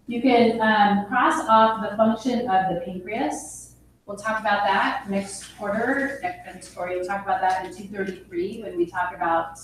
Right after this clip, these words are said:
um, the digestive system, because the pancreas is a major digestive gland as well. So what is the difference between an endocrine and an exocrine gland?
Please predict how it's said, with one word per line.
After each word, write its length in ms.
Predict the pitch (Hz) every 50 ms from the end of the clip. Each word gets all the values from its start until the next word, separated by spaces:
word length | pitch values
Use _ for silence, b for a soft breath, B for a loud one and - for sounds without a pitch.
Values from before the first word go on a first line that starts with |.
| - - - - _ _ - _
um, 460 | - 170 165 160 160 165 160 165 160
the 120 | 165 165
digestive 560 | 160 165 160 160 160 165 160 - - - 160 -
system, 600 | - - 160 - - 165 147 - - 147 147 -
because 220 | _ - 165 170
the 100 | - 175
pancreas 440 | 170 185 180 175 175 175 160 156 160
is 100 | 156 156
a 260 | 175 165 156 160 156
major 160 | 156 160 160 151 151
digestive 680 | 147 147 147 147 - 151 151 151 - - 151 151 -
gland 340 | - 160 156 147 - - - -
as 140 | - - -
well. 300 | - 127 - - - - - _ _ _ _ _ _ _ _ _ _ _ _ _ _ _ _ _ _ _ _ _ _ _ _ _ _ _ _ _ _ _ _ _ _ _ _ _ _
So 100 | 269 262
what 140 | 277 320 381
is 140 | 392 - 392
the 100 | 339 254
difference 420 | 269 262 254 262 247 240 - -
between 400 | - 226 - - 226 226 214 196
an 140 | 180 170 -
endocrine 640 | - 202 220 226 220 226 220 - 220 202 208 202 202
and 140 | 175 170
an 180 | 165 170 - -
exocrine 580 | - 196 - - - - 170 170 - 160 - -
gland? 420 | - - 294 277 - - 123 -